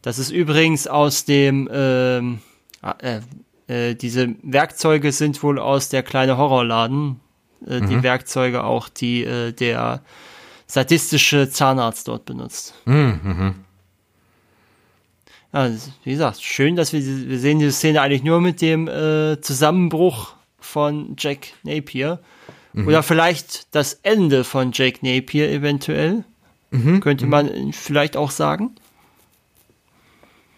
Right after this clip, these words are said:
Speaker 1: Und der Beginn des Jokers.
Speaker 2: Mhm, mhm.
Speaker 1: Noch einen Trink und ich fliege.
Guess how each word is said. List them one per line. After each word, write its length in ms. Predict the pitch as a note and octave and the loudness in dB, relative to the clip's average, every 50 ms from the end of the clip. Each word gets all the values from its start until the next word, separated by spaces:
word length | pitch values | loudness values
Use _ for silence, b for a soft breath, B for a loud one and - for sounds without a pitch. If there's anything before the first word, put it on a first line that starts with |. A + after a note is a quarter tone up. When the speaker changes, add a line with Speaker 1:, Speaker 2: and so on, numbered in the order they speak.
| b b b b _ _ - | b b b b _ _ -6
Speaker 1:
Und 280 | D3 C3+ C3 - - | -4 -4 -4 -4 -4
der 80 | - B2+ | -4 -2
Beginn 420 | B2+ C3+ B2+ C3 C#3 C3+ C#3 C#3+ C#3 | -2 -2 0 2 2 2 2 2 2
des 220 | D3 C#3 - - - | 0 -2 -2 -2 0
Jokers. 540 | E3 D#3+ D3+ - A#2+ G2 A#2 - - - - _ _ _ _ _ _ _ - | 2 2 2 0 -4 -8 -10 -10 -12 -14 -16 _ _ _ _ _ _ _ -2
Speaker 2:
Mhm, 260 | B2 G2+ A2+ A#2 A#2 A#2 - - | 0 0 2 0 -2 -4 -6 -6
mhm. 240 | G2 F#2 F2 F#2+ - - _ _ _ _ _ _ _ _ _ _ _ _ _ _ _ _ _ _ _ _ _ _ _ _ _ _ _ _ _ _ _ _ _ _ _ _ _ _ _ _ _ _ _ _ _ _ _ _ _ _ _ _ _ _ _ _ _ _ _ _ _ _ _ _ _ _ _ _ _ _ _ _ _ _ _ _ _ _ _ _ _ _ _ _ _ _ _ _ _ _ _ _ _ _ _ _ _ - | -4 -4 -4 -6 -8 -12 _ _ _ _ _ _ _ _ _ _ _ _ _ _ _ _ _ _ _ _ _ _ _ _ _ _ _ _ _ _ _ _ _ _ _ _ _ _ _ _ _ _ _ _ _ _ _ _ _ _ _ _ _ _ _ _ _ _ _ _ _ _ _ _ _ _ _ _ _ _ _ _ _ _ _ _ _ _ _ _ _ _ _ _ _ _ _ _ _ _ _ _ _ _ _ _ _ -20
Speaker 1:
Noch 160 | - - - | -20 -16 -12
einen 260 | - A#2+ A#2 A#2 - | -8 -8 -6 -6 -6
Trink 300 | - - - G#2 A3+ - | -2 0 2 2 2 2
und 160 | G#2+ A2 A2 | 2 0 0
ich 120 | B2 C3 - | -2 -4 -2
fliege. 440 | - - - - B2 A2+ C3 C#3 | -2 0 0 0 0 0 0 -2